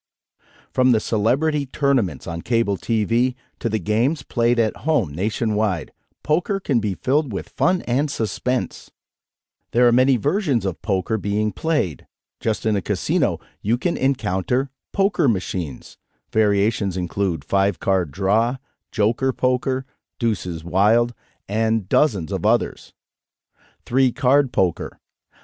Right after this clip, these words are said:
a popular version played as part of the table games. This version combines the excitement of poker with the speed of table gaming. Pai Gow poker. This table game can be awfully confusing at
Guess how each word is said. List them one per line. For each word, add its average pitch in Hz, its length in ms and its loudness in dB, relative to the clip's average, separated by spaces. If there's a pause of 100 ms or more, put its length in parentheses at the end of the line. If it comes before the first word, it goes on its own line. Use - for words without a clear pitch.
(100)
a 127 60 0
popular 185 520 0
version 117 520 2
played 104 380 2
as 98 240 2
part 120 280 0
of 104 120 0
the 90 100 -4
table 151 400 0
games. 87 540 -8 (360)
This 131 220 -2
version 107 380 -2
combines 98 560 0
the 87 160 -2
excitement 110 500 0
of 92 160 -6
poker 139 460 0 (260)
with 104 180 -4
the 101 120 -2
speed 135 500 0
of 127 180 0
table 113 380 0
gaming. 80 480 -6 (760)
Pai 120 240 2
Gow 120 300 2
poker. - 540 -2 (400)
This 185 180 -4
table 156 300 2
game 127 280 2
can 107 220 0
be 101 260 0
awfully 160 440 -2
confusing 117 600 0
at 92 140 -4